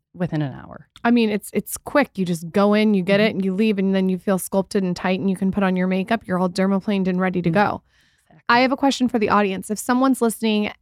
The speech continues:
Speaker 2: you said you have sixty-five franchises opening.
Speaker 1: Yep.
Speaker 2: What if someone's interested in opening a franchise? What's the, what's their process look like? And, and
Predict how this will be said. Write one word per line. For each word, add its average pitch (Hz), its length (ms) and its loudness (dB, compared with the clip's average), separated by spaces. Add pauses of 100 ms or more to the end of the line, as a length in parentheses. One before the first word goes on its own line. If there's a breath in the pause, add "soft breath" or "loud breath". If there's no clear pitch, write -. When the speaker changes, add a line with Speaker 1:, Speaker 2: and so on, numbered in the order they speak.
(100)
Speaker 2:
you 202 260 -2
said 208 240 0
you 202 120 -2
have 190 180 -2
sixty-five 202 880 0
franchises 180 600 -2
opening. - 500 -6 (160)
Speaker 1:
Yep. 185 140 -10 (220)
Speaker 2:
What 226 140 2
if 240 120 2
someone's 233 360 0 (220)
interested 196 440 -2
in 185 140 -2
opening 170 380 -4
a 175 40 -6
franchise? - 640 -6
What's 190 340 -4
the, - 200 0
what's 208 340 -2
their 208 260 2
process 196 540 0
look 190 200 -4
like? 214 260 2
And, 190 300 -4
and 185 240 0